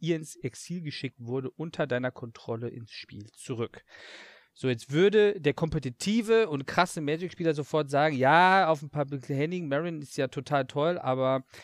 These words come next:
eigentlich, eigentlich gar nicht, weil du willst sie ja im Friedhof haben, damit du die wieder bekommst. Und eigentlich würdest du ja auch Spielsteine opfern, damit du den eins eins Effekt öffnest.“ Und ich denk mir,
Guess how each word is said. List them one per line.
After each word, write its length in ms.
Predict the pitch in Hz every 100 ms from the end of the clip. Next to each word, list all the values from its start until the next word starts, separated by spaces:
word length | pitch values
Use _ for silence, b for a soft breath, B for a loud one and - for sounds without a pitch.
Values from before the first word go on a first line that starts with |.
| B
eigentlich, 340 | 131 151 143 -
eigentlich 300 | 135 131 -
gar 240 | 123 131
nicht, 320 | 180 226 - _
weil 200 | 127 131
du 140 | 135 123
willst 220 | 147 -
sie 80 | 131
ja 100 | 113
im 100 | 113
Friedhof 440 | - 185 214 175
haben, 260 | 175 165 151
damit 240 | 127 135
du 40 |
die 120 | 123 117
wieder 160 | 117
bekommst. 640 | 113 110 - 107 - - - B B B
Und 300 | - 120 123
eigentlich 280 | - 156 135
würdest 180 | 156 -
du 40 |
ja 60 | 143
auch 60 | 117
Spielsteine 600 | - 196 220 - 165 143
opfern, 260 | 143 151
damit 220 | 131 123
du 40 | 135
den 140 | 143
eins 240 | 139 165 -
eins 260 | 160 196
Effekt 320 | 127 - 113
öffnest.“ 280 | - - -
Und 40 | 156
ich 120 | -
denk 180 | 175 170
mir, 180 | 160